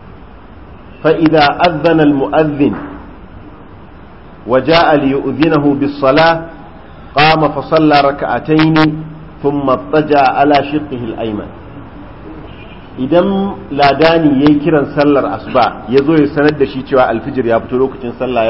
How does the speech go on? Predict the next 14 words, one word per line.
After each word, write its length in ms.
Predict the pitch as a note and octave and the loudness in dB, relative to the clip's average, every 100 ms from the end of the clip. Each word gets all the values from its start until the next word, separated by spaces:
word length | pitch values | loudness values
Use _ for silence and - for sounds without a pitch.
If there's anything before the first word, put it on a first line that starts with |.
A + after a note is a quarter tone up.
| B2 | 4
yayi, 160 | C#3+ D#3 - - - - | 2 0 -6 -14 -16 -14
to 100 | G#2+ | -10
sai 160 | C#3 | -6
ya 40 | A#2+ | -6
tashi 320 | C3 B2+ A#2+ | -6 -8 -6
ya 60 | G#2+ | -6
raka'a 380 | A#2 B2 C3+ A2 | -6 -6 -6 -6
biyu 320 | G#2 B2+ C3 | -4 -4 -4
khafifatayn, 960 | - C3+ C3 D3+ D3 A#2+ D3 C#3 C3+ C3 - - - A#2 G#2 - - - - - - - - - - | -4 -4 -2 -4 -2 -4 -2 -2 -2 -6 -12 -18 -18 -18 -16 -18 -20 -20 -20 -20 -20 -20 -20 -20 -8
takaitattu, 720 | D#3 D#3 D3 C#3+ D3+ D3+ F3 D3+ - - - - - - - - | -6 0 0 2 -2 -2 -6 -6 -10 -18 -20 -20 -20 -20 -20 -4
sannan 220 | C#3+ C3 B2+ | -2 0 0
sai 160 | D3 | -2
ya 20 | C3 | -2
kishingida 460 | - A2+ A2 C#3 | -6 -8 -6 -2